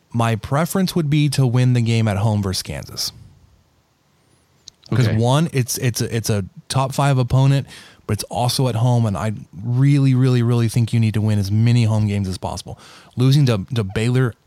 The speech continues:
Speaker 1: in Waco, that's not gonna bother me. Losing to a, a really good Iowa State team in Ames, not gonna bother me as much, unless we go up there and we play really, really well,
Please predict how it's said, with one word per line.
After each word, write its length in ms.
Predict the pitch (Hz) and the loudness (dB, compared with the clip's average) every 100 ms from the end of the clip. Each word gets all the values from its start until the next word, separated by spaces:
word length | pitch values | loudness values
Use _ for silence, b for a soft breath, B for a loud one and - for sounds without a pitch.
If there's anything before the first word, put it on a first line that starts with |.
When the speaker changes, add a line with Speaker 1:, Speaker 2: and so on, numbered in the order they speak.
| - | -8
Speaker 1:
in 160 | 104 98 | -4 0
Waco, 520 | 120 127 135 139 139 - _ _ b b b b b b b b b _ _ _ _ _ _ - | 0 0 0 2 0 -4 _ _ b b b b b b b b b _ _ _ _ _ _ -10
that's 180 | 113 | -4
not 120 | 117 110 | -2 0
gonna 120 | 107 | 0
bother 260 | 104 85 | -2 -4
me. 180 | 53 98 - - | -8 -12 -10 -2
Losing 320 | 131 131 139 | 2 4 4
to 80 | 123 | 2
a, 260 | - 110 - | -2 -8 -6
a 120 | 117 | -4
really 240 | 113 123 123 | 0 0 2
good 200 | 120 117 | 0 0
Iowa 300 | 117 117 113 | -2 -2 -2
State 220 | 120 107 | -4 0
team 340 | 127 123 123 - _ _ | 2 2 0 -6 _ _
in 100 | 120 | -4
Ames, 440 | 113 127 135 - - _ - | 0 2 2 0 -8 _ -6
not 200 | 113 110 | -2 -2
gonna 140 | 120 113 | -2 -2
bother 220 | 101 101 | -2 -2
me 180 | 104 104 | -2 -4
as 200 | - 104 | -6 -6
much, 260 | 95 92 - | -4 -6 -4
unless 400 | 123 131 143 - | 0 2 0 0
we 100 | 131 | -2
go 180 | 120 123 | 0 -2
up 100 | 117 | 0
there 80 | 117 | -2
and 60 | |
we 60 | 110 | -2
play 140 | 113 107 | -2 -4
really, 240 | 101 135 | 0 2
really 160 | 139 131 | 4 4
well, 320 | 117 110 | 2 0